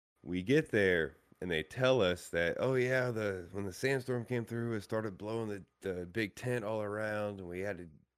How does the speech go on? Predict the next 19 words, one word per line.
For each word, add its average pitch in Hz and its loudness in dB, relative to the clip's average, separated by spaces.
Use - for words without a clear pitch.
all 113 0
jumping 107 0
up 101 -4
out 101 -2
of 90 -8
bed, 98 -2
trying 92 -6
to 92 -8
keep 101 -8
from 95 -8
falling 92 0
over." 95 0
But 98 2
then 156 8
we 143 4
look 131 2
over, 131 2
and 104 -2
Will, 139 4